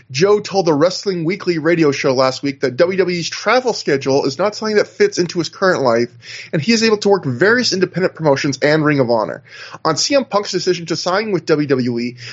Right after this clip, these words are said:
Joe said Punk was already working dark matches, so it worked out well for him. Joe was critical of W W E for not allowing wrestlers to wrestle on their own. He believes that the wrestlers can simply wrestle and tell a story,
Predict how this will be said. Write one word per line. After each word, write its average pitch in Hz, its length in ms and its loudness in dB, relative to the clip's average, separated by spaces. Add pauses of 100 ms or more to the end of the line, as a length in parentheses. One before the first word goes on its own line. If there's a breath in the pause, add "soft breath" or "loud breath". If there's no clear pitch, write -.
(120 loud breath)
Joe 208 180 2
said 226 320 -2
Punk 240 200 -8
was 240 100 -4
already 240 320 0
working 180 360 -2
dark 147 260 2
matches, 120 360 -4
so - 180 0
it - 80 0
worked 269 200 0
out 254 160 2
well 262 180 2
for 202 160 -4
him. 113 220 -12 (400 loud breath)
Joe 240 200 2
was 254 200 -2
critical 349 560 0
of 151 120 0
W 143 240 2
W 135 240 0
E 175 40 -8
for 202 140 -2
not 240 200 0
allowing 240 300 0
wrestlers 208 560 0
to 202 140 0
wrestle 196 400 2
on 190 180 2
their 185 160 2
own. 165 380 2 (280 loud breath)
He 226 140 0
believes 208 320 0
that - 220 -2
the 160 100 2
wrestlers 196 380 0
can 175 140 -8
simply 202 420 -2
wrestle 214 380 0
and 165 180 -2
tell 180 220 0
a 165 40 -2
story, 123 580 2